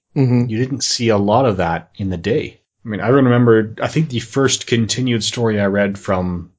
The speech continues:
Speaker 2: well, National at the time, there's a Detective Comics story that spans two non-consecutive issues of Detective.
Speaker 1: Two non-consecutive issues. Okay.
Speaker 2: Yeah, I want, I want to say it's issues, uh, sixty-six and sixty-eight, but it is,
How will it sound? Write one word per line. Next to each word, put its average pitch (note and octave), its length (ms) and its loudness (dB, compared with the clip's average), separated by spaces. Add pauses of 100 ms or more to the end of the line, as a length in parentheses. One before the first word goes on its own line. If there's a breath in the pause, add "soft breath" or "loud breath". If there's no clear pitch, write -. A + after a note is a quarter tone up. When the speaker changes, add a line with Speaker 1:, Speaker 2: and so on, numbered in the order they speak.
(180)
Speaker 2:
well, F2+ 160 -8
National F#2+ 500 -2
at D#2+ 120 -6
the F#2 60 -12
time, F2 500 -4 (260 soft breath)
there's A2 240 4
a G#2 120 4
Detective B2+ 480 -4
Comics E3+ 380 -2
story F#2+ 560 -6 (220)
that A2 180 0
spans B2 460 0
two C#3 180 -2
non-consecutive A2+ 880 0
issues A2 300 0
of F#2 80 0
Detective. - 680 -6 (200)
Speaker 1:
Two C#3 280 4
non-consecutive A#2+ 880 2
issues. - 680 -14
Okay. A#2+ 440 -4 (100)
Speaker 2:
Yeah, B2+ 180 2
I A#2 40 4
want, D3+ 320 2
I - 40 0
want C#3+ 180 4
to C#3+ 60 -2
say D3 160 2
it's B2+ 200 -2
issues, A#2 360 -4
uh, G#2 220 2
sixty-six - 840 -6
and G#2+ 100 -8
sixty-eight, A2 800 -6
but A2+ 120 -2
it G#2 80 0
is, A#2+ 360 0